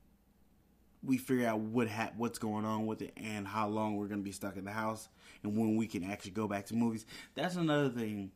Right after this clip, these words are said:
Let me know how you feel, um, when we can go back out in public and, you know, be around each other and all that good stuff, how long before you feel safe to go to a movie theater?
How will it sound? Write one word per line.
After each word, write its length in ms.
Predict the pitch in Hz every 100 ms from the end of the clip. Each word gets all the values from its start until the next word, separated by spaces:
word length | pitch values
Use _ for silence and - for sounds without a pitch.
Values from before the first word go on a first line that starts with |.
| - - - - - - - - - - -
Let 220 | 135 196
me 100 | 226
know 160 | 214 196
how 160 | 165
you 200 | 165 170
feel, 640 | 147 - 135 131 123 117 -
um, 640 | - 120 120 113 107 101 92 87 - _ - - _ - - -
when 340 | 113 135 127
we 140 | 127 139
can 480 | 131 - 143 151 147
go 140 | 147
back 260 | 139 139 139
out 160 | 127
in 100 | 131
public 480 | 131 127 120 123 -
and, 480 | 73 110 110 104 107
you 80 | 110
know, 180 | 104
be 220 | 95 113 117
around 360 | 110 117 113
each 160 | 110 110
other 200 | 107 107
and 120 | 107
all 180 | 101 101
that 160 | 101
good 160 | 95 101
stuff, 340 | - 104 104 101 - - - - - -
how 260 | - 147
long 480 | 156 156 156 147 135
before 300 | 127 - 135
you 160 | 135 135
feel 280 | 127 123 117
safe 400 | - 110 107 -
to 100 | 107
go 280 | 98 101
to 360 | 101 - 107 107 -
a 60 |
movie 320 | 104 101 95 92
theater? 440 | 95 92 87 -